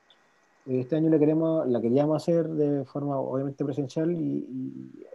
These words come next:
invitando a gente de otros deportes también, que son bien activos acá en, en el sur. El, el rugby está bien activo, el fútbol obviamente, eh, el hockey césped también, como sorpresa, ha aumentado bastante la participación acá en,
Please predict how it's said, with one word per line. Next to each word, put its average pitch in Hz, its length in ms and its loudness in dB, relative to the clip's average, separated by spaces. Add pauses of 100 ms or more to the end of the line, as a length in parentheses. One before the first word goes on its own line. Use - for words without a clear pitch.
(160)
invitando 139 440 -4
a 139 60 -2
gente - 280 -8
de 147 80 4
otros 143 200 0
deportes 147 380 0
también, 180 680 -4
que - 80 -14
son 151 180 -6
bien 160 120 0
activos 165 300 -2
acá 160 120 -2
en, 165 480 -6
en 151 120 -8
el 151 80 -6
sur. 175 220 -2
El, 139 280 -4
el 135 100 -6
rugby 156 280 -2
está 151 160 -4
bien 156 140 0
activo, 156 540 0
el 127 120 -6
fútbol 151 320 -4
obviamente, 151 720 -2 (640)
eh, 120 460 -2
el 113 160 -4
hockey 123 240 0
césped 160 480 -2
también, 156 1040 -4
como 135 240 -8
sorpresa, 143 880 -4
ha 131 80 -6
aumentado 131 400 -4
bastante 135 320 -6
la 139 80 -4
participación 143 600 -6
acá 156 140 -4
en, 160 440 -10